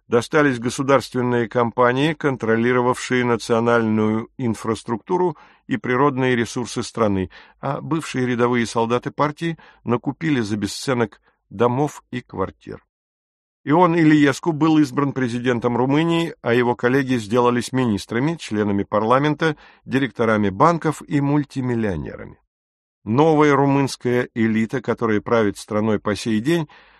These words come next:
состоит в основном из бывших коммунистов и их родственников. Людям, рисковавшим головой в Тимишоаре и Бухаресте, пришлось довольствоваться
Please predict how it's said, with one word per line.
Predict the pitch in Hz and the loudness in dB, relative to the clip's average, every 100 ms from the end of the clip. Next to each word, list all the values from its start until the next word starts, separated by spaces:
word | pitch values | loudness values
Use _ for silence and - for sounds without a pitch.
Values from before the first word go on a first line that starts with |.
| _ | _
состоит | - 143 - 160 151 | -6 -6 -2 -4 -2
в | |
основном | 139 143 139 147 147 | -2 0 2 2 0
из | - 131 117 | -4 -6 -6
бывших | 107 147 - 123 - | 0 -2 -2 -8 -6
коммунистов | 131 127 135 147 - 165 - - | -4 -2 0 -2 -4 -8 -8 -8
и | 123 - | -8 -6
их | 127 123 | -10 -8
родственников. | 156 156 - - 113 - - _ _ _ _ _ _ _ | -4 -4 -4 -16 -18 -18 -20 _ _ _ _ _ _ _
Людям, | 110 156 160 147 | 0 2 4 4
рисковавшим | 135 131 151 139 151 - 139 120 | 4 2 2 6 4 4 -2 0
головой | 123 139 143 170 147 | 2 2 2 2 2
в | 104 | 0
Тимишоаре | - 120 117 131 131 131 123 | -4 -4 -2 2 6 6 4
и | 117 - 117 | -2 -4 -4
Бухаресте, | 104 107 127 139 147 - 120 104 - _ _ | -2 -2 0 0 0 -2 -2 -2 -10 _ _
пришлось | - 113 - 139 131 | -6 -6 -2 2 2
довольствоваться | 101 120 139 131 - 123 120 117 - 127 | 4 4 4 0 -2 0 0 0 -2 -4